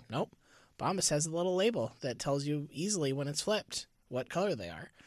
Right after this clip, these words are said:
or what size they are. Why'd I bring up colors? Because Bombas also comes in all kinds of cool patterns and colors and variants and, s-, you know, different, different,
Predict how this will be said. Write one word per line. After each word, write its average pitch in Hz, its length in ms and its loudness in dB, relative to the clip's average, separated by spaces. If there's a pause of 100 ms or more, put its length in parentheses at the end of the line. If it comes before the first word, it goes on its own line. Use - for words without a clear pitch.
(200)
or 147 180 4
what 147 180 2
size 196 260 4
they 92 80 -4
are. 82 220 -10 (180)
Why'd 160 160 6
I 175 80 8
bring 185 180 4
up 185 140 -2
colors? 208 340 4
Because 233 300 2
Bombas 240 380 4
also 233 260 2
comes 196 280 0
in 185 80 2
all 175 120 2
kinds 170 260 0
of 165 100 -6
cool 151 360 2 (420)
patterns 156 500 4
and 143 100 -2
colors 143 520 2
and 131 200 -2
variants 131 580 2
and, 117 220 -2 (420)
s-, - 320 8
you 156 140 2
know, 120 280 0 (140)
different, 131 440 0 (520)
different, 139 440 -2